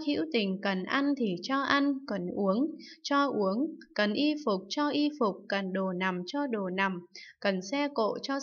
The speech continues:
xe cộ, cần tôi tớ, cho tôi tớ, cần chân bảo, cho chân bảo, cần của cải lúa gạo, cho của cải lúa gạo.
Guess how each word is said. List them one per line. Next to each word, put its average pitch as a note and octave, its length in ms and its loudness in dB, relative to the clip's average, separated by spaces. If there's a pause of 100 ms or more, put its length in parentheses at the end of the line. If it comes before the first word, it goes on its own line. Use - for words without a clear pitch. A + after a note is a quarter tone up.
xe C#4+ 240 0
cộ, A3+ 320 0 (320)
cần F3 300 -2
tôi C4 260 2
tớ, F3+ 300 2
cho C#4 300 -2
tôi C4+ 260 4
tớ, F#3+ 240 2 (420)
cần G3+ 240 2
chân D4 300 4
bảo, G3 360 4
cho D4 240 0
chân D4 300 2
bảo, F#3+ 320 2 (100)
cần F#3 240 -2
của F#3 260 0
cải F3+ 280 2
lúa F3 280 -2
gạo, A3+ 240 2 (340)
cho C#4+ 220 0
của A3 340 2
cải F3+ 280 0
lúa F3 300 -4
gạo. C4 220 4